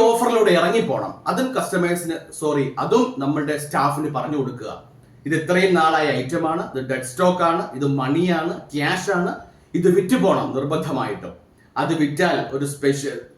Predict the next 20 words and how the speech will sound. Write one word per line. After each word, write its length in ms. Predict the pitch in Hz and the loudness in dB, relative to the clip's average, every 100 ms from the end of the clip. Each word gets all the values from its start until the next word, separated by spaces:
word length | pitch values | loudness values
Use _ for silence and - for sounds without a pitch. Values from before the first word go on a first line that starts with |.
| _ _ _ _ _ | _ _ _ _ _
ബോണസ് 520 | - 135 151 156 156 - - | -14 -2 0 2 0 -6 -6
സ്റ്റാഫിന് 420 | 156 156 156 151 | -2 0 0 0
കൊടുക്കാനുള്ള 400 | 139 139 139 135 - | 0 0 0 -2 -4
സംവിധാനം 480 | 120 123 131 127 117 | -6 -6 -4 -4 -6
ഉണ്ടാവണം, 380 | 95 90 87 - - _ _ - | -8 -10 -12 -14 -20 _ _ -8
സ്റ്റാഫ് 320 | 160 156 147 | -2 0 -2
വിറ്റ് 200 | 131 143 135 | -4 -6 -10
തരും. 180 | 90 - _ _ _ _ _ _ | -12 -18 _ _ _ _ _ _
പിന്നെ 240 | 208 214 156 - - - _ _ | 0 2 2 -2 -10 -20 _ _
ഈ 100 | 175 190 | -6 2
ഡെഡ് 180 | 202 214 | 2 2
സ്റ്റോക്ക് 380 | - 240 240 240 233 233 - - 160 | 2 2 4 2 2 0 -8 -8 -6
വിറ്റ് 180 | 180 196 | 0 2
തീർന്നു 260 | 170 156 156 | 2 2 2
കഴിഞ്ഞാൽ 320 | 139 131 127 92 - - _ _ _ _ - | 2 2 -2 -4 -12 -20 _ _ _ _ 0
പുതിയ 240 | 190 190 220 | 2 4 4
ഐറ്റംസ് 340 | 202 196 196 175 147 | 4 4 2 0 0
കയറി 260 | 160 196 185 | 2 4 4
വരാനുള്ള 420 | 160 156 151 147 139 - - | 4 2 0 -4 -6 -8 -2
സാഹചര്യവും 720 | 131 156 170 147 151 156 | 0 0 -2 -2 -2 -4